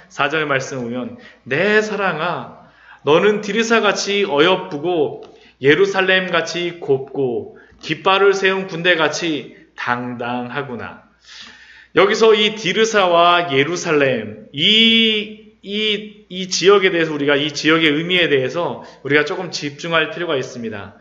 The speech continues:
이 디르사는 어디냐 하면 그, 어, 어디죠? 음, 어, 그 사마리아, 예, 사마리아에서 한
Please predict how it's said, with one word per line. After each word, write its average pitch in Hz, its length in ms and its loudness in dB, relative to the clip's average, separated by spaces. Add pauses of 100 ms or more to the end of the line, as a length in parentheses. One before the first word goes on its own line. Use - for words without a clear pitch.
(280)
이 208 240 2
디르사는 196 1000 4
어디냐 151 480 0
하면 135 480 -2 (280)
그, 135 1120 2
어, 117 720 -6 (440)
어디죠? 117 680 -4
음, 104 280 -18 (960)
어, 85 480 -14 (760)
그 135 60 -10
사마리아, 147 800 -2
예, 104 60 -12
사마리아에서 185 640 2
한 170 240 0